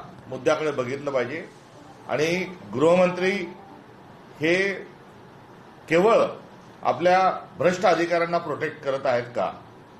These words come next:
हा जाब देखील आम्हाला त्या ठिकाणी विचारायचा आहे. ही law and ऑर्डरची, सुरक्षेची जी लष्कर वेशीवर टांगल्या जाती आहेत, ही आता at the cost of महिलांच्या इज्जतीपर्यंत जर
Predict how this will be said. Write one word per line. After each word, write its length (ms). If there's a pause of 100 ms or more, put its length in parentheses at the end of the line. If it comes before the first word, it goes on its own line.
(160)
हा 520
जाब 220
देखील 220
आम्हाला 260
त्या 120
ठिकाणी 300
विचारायचा 560
आहे. 200
ही 560 (280)
law 200
and 80
ऑर्डरची, 680 (120)
सुरक्षेची 720 (320)
जी 120
लष्कर 320
वेशीवर 400
टांगल्या 280
जाती 280
आहेत, 120 (600)
ही 140
आता 480 (920)
at 80
the 140 (120)
cost 380
of 100
महिलांच्या 480
इज्जतीपर्यंत 680
जर 260